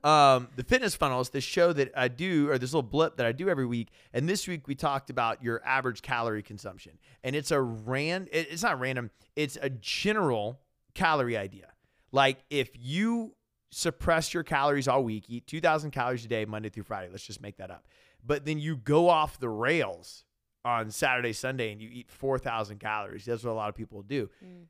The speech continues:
Speaker 1: Overindulging that two thousand calories on Saturday and two thousand calories on Sunday increases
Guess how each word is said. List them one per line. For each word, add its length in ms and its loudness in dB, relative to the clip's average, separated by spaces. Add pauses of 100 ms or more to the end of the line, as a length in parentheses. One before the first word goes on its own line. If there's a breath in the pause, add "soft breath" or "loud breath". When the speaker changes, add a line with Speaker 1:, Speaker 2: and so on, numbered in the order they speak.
(220)
Speaker 1:
Overindulging 1000 2
that 200 -10
two 220 -8
thousand 420 -4
calories 600 -6 (100)
on 120 -6
Saturday 460 -2
and 100 -6
two 120 -10
thousand 220 -4
calories 340 -6
on 100 -8
Sunday 540 -6 (460)
increases 920 -4